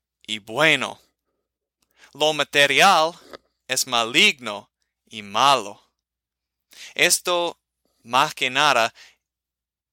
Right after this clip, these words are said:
era la falsa enseñanza de los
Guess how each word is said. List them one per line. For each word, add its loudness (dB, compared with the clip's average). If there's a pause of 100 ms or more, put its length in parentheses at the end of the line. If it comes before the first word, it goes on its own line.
era 2
la 0
falsa 2
enseñanza -6 (440)
de 0 (100)
los -8